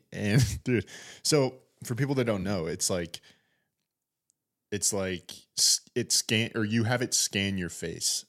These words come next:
So obviously it's just over your eyes. So when you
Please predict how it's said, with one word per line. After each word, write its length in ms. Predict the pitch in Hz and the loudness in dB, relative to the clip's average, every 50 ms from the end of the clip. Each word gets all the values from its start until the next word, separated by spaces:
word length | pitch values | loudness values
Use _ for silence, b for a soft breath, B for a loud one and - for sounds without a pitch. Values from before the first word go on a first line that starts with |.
| _ _ _ _ _ _ _ - | _ _ _ _ _ _ _ -6
So 300 | - - 107 98 92 - | -2 0 0 0 0 0
obviously 540 | - 110 113 117 107 95 - - 110 98 | 0 0 2 2 0 0 0 0 0 -2
it's 140 | 92 87 - | -2 -2 -4
just 300 | 98 92 104 95 - - | -2 -2 -2 0 0 0
over 200 | 110 98 87 95 | 0 0 0 -2
your 180 | 87 85 85 - - | -4 -4 -6 -6 -6
eyes. 500 | 92 90 85 82 82 80 85 87 - - _ _ _ _ _ _ _ _ _ _ - - _ | -4 -4 -4 -4 -6 -6 -6 -6 -6 -8 _ _ _ _ _ _ _ _ _ _ -20 -8 _
So 240 | - - - 110 101 | 0 2 2 2 2
when 260 | 90 95 98 95 95 95 | 0 0 -2 -2 -2 -2
you 420 | 95 92 92 92 90 90 92 - | -2 -2 -2 -2 -2 -2 -4 -6